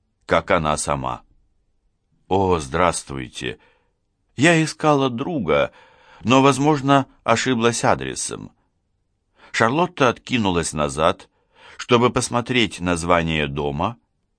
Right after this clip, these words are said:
хотя и была уверена, что на потрёпанной непогодой табличке на фасаде написано «Элдербери». «Кого вы ищете?» спросила женщина.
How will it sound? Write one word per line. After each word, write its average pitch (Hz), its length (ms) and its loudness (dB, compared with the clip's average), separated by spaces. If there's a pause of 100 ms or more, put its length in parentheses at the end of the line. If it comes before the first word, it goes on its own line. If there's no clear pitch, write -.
(200)
хотя 131 360 0
и 143 40 0
была 143 280 0
уверена, 147 540 -2
что - 280 -2
на 92 220 0
потрёпанной 90 720 0
непогодой 82 600 0
табличке 76 580 -6
на 80 160 -2
фасаде 67 680 -2 (260)
написано 92 680 -2 (240)
«Элдербери». 104 920 0 (1160)
«Кого 98 520 4
вы 104 160 0
ищете?» 135 760 -2 (800)
спросила 104 600 2
женщина. 76 720 -4